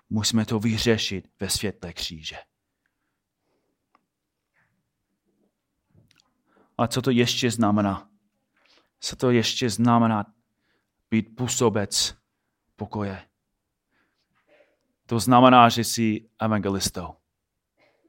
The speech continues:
Možná to je nejjasnější ze všech.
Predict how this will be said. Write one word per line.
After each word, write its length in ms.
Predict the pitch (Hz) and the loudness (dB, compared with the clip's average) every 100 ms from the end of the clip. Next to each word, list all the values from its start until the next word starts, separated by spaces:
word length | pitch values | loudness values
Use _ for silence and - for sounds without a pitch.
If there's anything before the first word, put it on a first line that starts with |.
| _ _ _ _ _ _ - | _ _ _ _ _ _ -14
Možná 160 | - | -10
to 140 | 107 123 | -2 0
je 200 | 110 107 | 2 2
nejjasnější 720 | 110 113 110 - 110 101 107 | 2 2 2 0 -2 -2 -6
ze 140 | 98 | -6
všech. 300 | 92 - 82 | -6 -8 -14